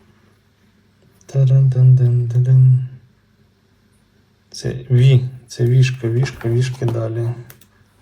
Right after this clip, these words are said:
Вішка ось. Її дістаємо.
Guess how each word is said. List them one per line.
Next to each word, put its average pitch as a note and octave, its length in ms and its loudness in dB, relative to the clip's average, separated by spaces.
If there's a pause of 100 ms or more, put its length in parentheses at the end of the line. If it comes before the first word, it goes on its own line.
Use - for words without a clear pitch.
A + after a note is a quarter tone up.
(720)
Вішка C3+ 340 -4
ось. A#2 580 -4 (1800)
Її B2 380 0
дістаємо. B2 1200 -2